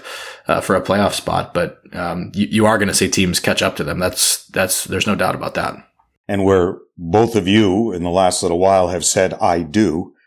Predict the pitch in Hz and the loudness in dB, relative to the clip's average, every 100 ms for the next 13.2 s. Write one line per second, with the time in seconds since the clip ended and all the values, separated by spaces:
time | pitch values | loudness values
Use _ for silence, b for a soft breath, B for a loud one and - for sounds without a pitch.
0 | b b b b b _ 90 98 95 110 | b b b b b _ -4 -2 0 2
1 | 110 - 98 92 107 110 85 87 92 92 | 2 2 2 4 4 4 2 0 -2 -4
2 | 80 - 104 92 90 87 85 87 101 101 | -4 2 2 2 0 0 0 2 4 2
3 | 80 76 101 - B B B 87 82 - | 0 2 0 -2 B B B 0 2 2
4 | 87 90 92 90 98 85 - 110 120 85 | 2 2 2 0 0 -2 0 0 0 0
5 | 76 67 65 - B B B 78 80 92 | -4 -6 -8 -18 B B B -6 2 2
6 | 90 - 90 85 - - 98 90 87 78 | 2 2 2 0 -2 -4 0 0 0 -2
7 | - 80 - 82 80 80 95 131 85 80 | 0 -2 -2 -2 0 2 2 2 0 -2
8 | 78 76 76 - 95 80 80 78 80 - | -2 -4 -8 -10 -6 -2 0 2 0 -2
9 | 82 76 - 78 76 73 135 90 73 73 | -4 -2 0 0 0 2 2 2 -2 -2
10 | 76 85 117 120 85 80 - - 151 165 | 2 2 2 -2 -2 -4 -6 -4 2 2
11 | 78 - - 80 - 110 85 87 76 71 | 0 -2 -2 0 0 0 2 2 0 -6
12 | - 151 87 - - B B - - 80 | 0 0 2 0 -2 B B -6 0 2
13 | 76 71 | 0 -4